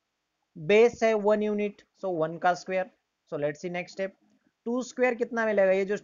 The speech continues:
टू स्क्वायर है पता है हमें कितना होता है, फ़ोर होता है, और वन स्क्वायर कितना होता है, वन ही होता है। So four plus one कितना आ जाएगा, फ़ाइव आ जाएगा। Let's see,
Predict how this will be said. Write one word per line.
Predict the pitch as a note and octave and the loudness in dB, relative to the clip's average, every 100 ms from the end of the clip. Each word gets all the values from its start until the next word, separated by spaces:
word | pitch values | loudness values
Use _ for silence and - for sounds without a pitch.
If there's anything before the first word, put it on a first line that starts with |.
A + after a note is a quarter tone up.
| _ | _
टू | A3 A3 | -6 -6
स्क्वायर | - G#3 F#3+ | -2 0 2
है | F3 | 0
पता | F3+ F3 | -2 2
है | F#3+ | 2
हमें | E3+ D#3 | 2 -2
कितना | D#3+ F#3 G#3+ | -8 -4 -2
होता | G3+ F#3+ | 0 4
है, | D#3+ | 4
फ़ोर | D3+ - F#3 F#3 | 2 -2 -2 0
होता | D3+ C#3 A2+ | 0 0 -2
है, | A#2 - _ _ _ | -2 -10 _ _ _
और | G#3 | -6
वन | G3 G#3 A3+ | -2 -2 -2
स्क्वायर | - A#3+ A#3 | -2 0 0
कितना | A3 A3 | -2 -4
होता | G3+ G3 | 0 2
है, | D#3 | 2
वन | C#3+ F3 F#3 | 2 0 -2
ही | |
होता | F3+ D#3 - A#2 | -4 -4 -4 -4
है। | - _ _ _ | -6 _ _ _
So | A3 G#3 | -10 -10
four | - G#3+ A3+ | -4 -2 0
plus | A#3 A#3 G#3+ | 0 0 0
one | A3 G#3 | -2 -4
कितना | G#3 F#3 E3 | -6 -4 -4
आ | |
जाएगा, | C#3+ C#3+ B2 A#2 | 0 2 2 0
फ़ाइव | B2 - D#3+ E3 E3 | -2 0 0 2 0
आ | |
जाएगा। | D#3+ D3+ D3 D3+ | 0 -2 -4 -8
Let's | D#3 D#3+ - | -4 -6 -6
see, | G3 | -14